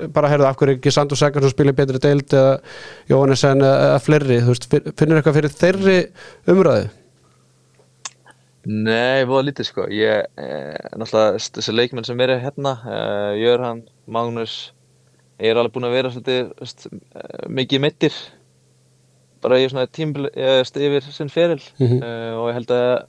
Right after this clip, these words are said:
Speaker 2: þeir eru bara, veist, vonast til þess að, að allir séu ferskir og, og, og heilir þegar er mót í janúar. Eh, það er svona, auðvitað, veist, við erum í meistaradeildinni, eh, við, við erum að spila á móti bestu liðum í heimum,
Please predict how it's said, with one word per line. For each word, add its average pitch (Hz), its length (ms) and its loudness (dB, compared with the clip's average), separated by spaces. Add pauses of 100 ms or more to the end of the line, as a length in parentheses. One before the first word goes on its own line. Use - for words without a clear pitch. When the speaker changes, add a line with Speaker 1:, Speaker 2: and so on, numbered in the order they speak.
(880)
Speaker 2:
þeir 131 140 2
eru 131 140 0
bara, 131 280 2
veist, - 800 -12
vonast 135 540 -12
til 139 100 -8
þess 135 160 -8
að, 127 160 2
að 127 260 -2 (220)
allir 135 240 -6
séu 139 220 -4
ferskir 175 460 -4
og, 135 240 0
og, 131 360 -4
og 123 200 -10
heilir 175 360 -2
þegar 147 340 0
er 147 140 -8 (140)
mót 156 260 -4
í 165 80 -2
janúar. 180 280 -4 (220)
Eh, 120 600 -8
það 123 280 -2
er 127 60 -4
svona, 139 220 -4 (500)
auðvitað, 120 420 2 (120)
veist, - 160 -12
við 110 180 -2
erum 127 160 0
í 131 80 -2
meistaradeildinni, 147 520 -4 (260)
eh, 101 520 -6 (220)
við, 107 200 0
við 110 180 4
erum 123 140 0
að 120 120 -8
spila 131 360 0 (1000)
á 123 60 -6
móti 131 240 0
bestu 135 200 0
liðum 135 280 2
í - 20 -4
heimum, 131 300 -4